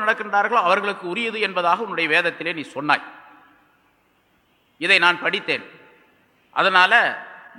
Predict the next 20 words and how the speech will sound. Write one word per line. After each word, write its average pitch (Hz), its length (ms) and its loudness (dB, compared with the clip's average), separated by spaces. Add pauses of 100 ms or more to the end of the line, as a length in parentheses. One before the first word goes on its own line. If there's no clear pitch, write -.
இரவு 208 280 2
நேரங்களிலே 180 500 0
விழித்திருந்து 185 560 -6
வணக்கங்கள் 175 520 -4
செய்தேன், 127 300 -8 (1040)
பகல் 247 320 4
நேரங்களில் 208 520 2
தாகித்திருந்து 196 680 0
பசித்திருந்து 180 640 -6
நோன்பு 185 320 -2
வைத்தேன் 165 320 -4
உனக்காக 156 440 -4
வேண்டி. 127 220 -10 (920)
நீ 208 80 4 (540)
தயார் 254 320 6
செய்து 254 200 -4
வைத்திருக்கக்கூடிய 220 640 -6
அந்த 190 160 -6
சொர்க்க-, 208 480 -4
சொர்க்கம், 220 340 -4